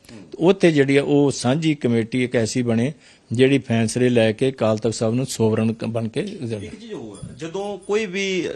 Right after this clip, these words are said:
Speaker 2: ਸਿੱਖ ਆਗੂ ਬੋਲਦਾ, ਸਿੱਖ ਵਿਦਵਾਨ ਬੋਲਦਾ, ਫਿਰ ਇਹ ਕਹਿ ਦਿੰਦੇ ਨੇ ਕਿ ਪੰਥ ਵਿਰੋਧੀ ਬੰਦਾ ਹੈ, ਇਹ ਤਾਂ ਆਰ ਐਸ ਐਸ ਦਾ, ਇਹ ਤਾਂ ਬੀ ਜੇ ਪੀ ਦੇ ਨਾਲ ਜੁੜਿਆ ਹੋਇਆ। ਕੱਲ੍ਹ ਨੂੰ ਆਪਣੀ ਇੰਟਰਵਿਊ ਹੁਣ ਮੈਨੂੰ ਲੱਗਦਾ ਚੱਲ ਪੈਣੀ ਆ, ਪਰ ਤੁਹਾਨੂੰ ਵੀ ਕਹਿ ਦੇਣਗੇ ਇਹਦੇ ਪਿੱਛੇ ਤਾਂ ਆਰ ਐਸ ਐਸ ਹੈ ਜੀ, ਬੀ ਜੇ ਪੀ ਹੈ, ਤਾਂ ਪੰਥ ਵਿਰੋਧੀ ਲੋਕ ਨੇ।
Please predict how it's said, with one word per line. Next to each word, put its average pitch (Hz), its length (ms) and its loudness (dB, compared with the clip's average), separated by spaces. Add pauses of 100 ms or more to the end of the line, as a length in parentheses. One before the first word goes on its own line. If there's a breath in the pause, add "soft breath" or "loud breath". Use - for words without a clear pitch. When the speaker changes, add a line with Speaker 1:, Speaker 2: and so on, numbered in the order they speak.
(220)
Speaker 2:
ਸਿੱਖ 151 300 -2
ਆਗੂ 117 260 0
ਬੋਲਦਾ, 95 340 -4
ਸਿੱਖ 143 240 -4
ਵਿਦਵਾਨ 113 360 0
ਬੋਲਦਾ, 90 460 -6
ਫਿਰ 156 120 4
ਇਹ 160 100 2
ਕਹਿ 147 160 2
ਦਿੰਦੇ 147 180 0
ਨੇ 143 100 0
ਕਿ 131 120 -6
ਪੰਥ 107 280 -2
ਵਿਰੋਧੀ 113 300 -2
ਬੰਦਾ 104 320 -2
ਹੈ, 101 80 -10 (160)
ਇਹ 117 100 -2
ਤਾਂ 127 100 2
ਆਰ 117 240 6
ਐਸ 104 120 -6
ਐਸ 110 180 -2
ਦਾ, 104 300 -2
ਇਹ 113 100 -8
ਤਾਂ 135 100 4
ਬੀ 113 160 -2
ਜੇ 117 140 0
ਪੀ 120 160 -4
ਦੇ 113 80 -2
ਨਾਲ 110 160 0
ਜੁੜਿਆ 107 220 -2
ਹੋਇਆ। 107 140 0
ਕੱਲ੍ਹ 120 200 0
ਨੂੰ 135 100 0
ਆਪਣੀ 120 220 -2
ਇੰਟਰਵਿਊ 117 300 -4
ਹੁਣ 120 60 -2
ਮੈਨੂੰ 120 160 -2
ਲੱਗਦਾ 117 120 4
ਚੱਲ 110 240 0
ਪੈਣੀ 117 300 0
ਆ, 104 120 -2 (320 loud breath)
ਪਰ 131 80 2
ਤੁਹਾਨੂੰ 131 300 4
ਵੀ 127 60 0
ਕਹਿ 135 120 4
ਦੇਣਗੇ 139 380 2
ਇਹਦੇ 143 140 2
ਪਿੱਛੇ 131 240 -4
ਤਾਂ 127 100 4
ਆਰ 120 120 4
ਐਸ 113 120 -6
ਐਸ 120 100 -4
ਹੈ 127 60 -4
ਜੀ, 120 100 -8
ਬੀ 117 120 -6
ਜੇ 120 120 -4
ਪੀ 120 200 -4
ਹੈ, 127 60 -2
ਤਾਂ 131 120 -2
ਪੰਥ 113 280 -6
ਵਿਰੋਧੀ 120 260 -8
ਲੋਕ 120 260 -8
ਨੇ। - 380 -6